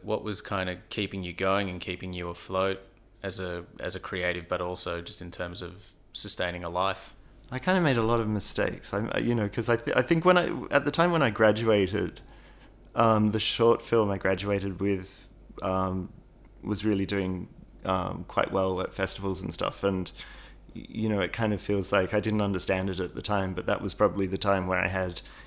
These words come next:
Speaker 2: you know, that little bit of heat, which, uh, is a terrible word, but people use it. <laughs> And, um, and rather than in any way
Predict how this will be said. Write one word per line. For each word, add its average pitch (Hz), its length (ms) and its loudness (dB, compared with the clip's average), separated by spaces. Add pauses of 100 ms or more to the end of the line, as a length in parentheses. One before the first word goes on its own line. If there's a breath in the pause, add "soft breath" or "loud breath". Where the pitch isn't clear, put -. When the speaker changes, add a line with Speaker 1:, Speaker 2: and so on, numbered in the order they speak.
(140 loud breath)
Speaker 2:
you 107 80 0
know, 95 160 0
that 85 200 -4
little 101 260 0
bit 95 160 0
of 90 180 -2 (220)
heat, - 380 -2 (260)
which, - 340 -4
uh, 92 320 2 (720 loud breath)
is 95 100 -4
a 104 40 0
terrible 95 400 0
word, 90 420 -4
but - 160 -8
people 95 280 -4
use 98 220 4
it. 139 100 6 (300)
<laughs> - 260 -8
And, 123 540 6
um, 107 360 10 (600 loud breath)
and 113 320 6
rather 117 280 12
than 101 500 2
in 104 140 0
any 104 200 2
way 95 360 2